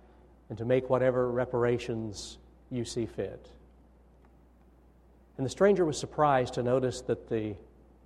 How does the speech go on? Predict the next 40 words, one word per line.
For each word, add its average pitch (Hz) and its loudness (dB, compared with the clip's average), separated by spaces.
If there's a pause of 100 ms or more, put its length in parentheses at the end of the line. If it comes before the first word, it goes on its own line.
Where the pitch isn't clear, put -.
(320)
store 147 4
owner's 127 0 (160)
shoulders 120 0
were 110 -4
heaving, 120 -2 (920)
and 117 -4
he 110 -4
had 117 0
tears 139 0
in 104 -4
his 101 -6
eyes. 90 -6 (1600)
He 139 0
said, 151 4
"Would 139 -2
you 202 0
please 170 0
do 156 2
me 143 2
a 120 2
favor 139 2
and 117 0
go 127 4
next 123 -2
door 123 2
and 117 -4
tell 127 0
the 117 -2
owner 120 0
of 107 -4
that 123 -2
business 120 -4 (440)
the 117 -6
very 123 2
same 117 -4
thing 120 0 (420)
you 120 -4
just 113 -4
told 113 0
me?" 107 -6